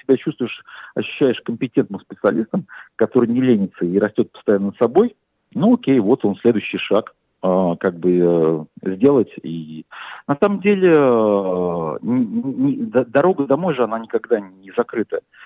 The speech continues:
Или д-, дорога отступить куда-то, посмотреть ещё в другое направление. То, она же тоже никогда не закрыта.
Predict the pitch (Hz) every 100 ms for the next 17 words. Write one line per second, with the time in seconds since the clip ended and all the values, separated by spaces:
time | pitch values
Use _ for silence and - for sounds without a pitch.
0 | _ - 147 151 113 113 123 123 143 131
1 | - - 110 117 - 101 101 - - 104
2 | 98 107 104 - 95 90 87 101 107 117
3 | 117 113 107 101 92 92 160 127 143 151
4 | 220 139 101 98 101 95 98 - 107 -